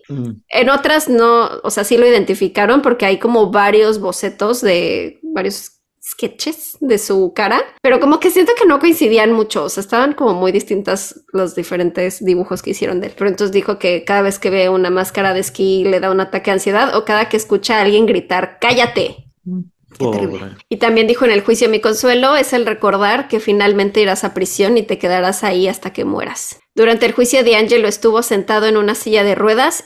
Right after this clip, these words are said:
Speaker 2: usando un cubrebocas blanco que le tapaba la cara, y escuchó todos los testimonios y finalmente, cuando acabaron,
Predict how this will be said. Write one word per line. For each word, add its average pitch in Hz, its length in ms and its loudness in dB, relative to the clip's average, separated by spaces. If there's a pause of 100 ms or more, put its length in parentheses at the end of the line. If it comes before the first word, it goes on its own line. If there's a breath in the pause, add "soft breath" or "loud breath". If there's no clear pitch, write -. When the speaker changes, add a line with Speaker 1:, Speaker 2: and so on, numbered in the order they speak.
(120)
Speaker 2:
usando 196 360 0
un 190 80 2
cubrebocas 196 680 0
blanco 190 340 -2
que 196 80 -4
le 175 120 -2
tapaba 190 380 0
la 180 180 -2
cara, 254 320 2 (260)
y 214 140 2
escuchó 214 420 0
todos 226 380 4
los - 580 -2
testimonios 233 880 2
y 196 400 2
finalmente, 190 840 2
cuando 180 220 0
acabaron, 196 500 2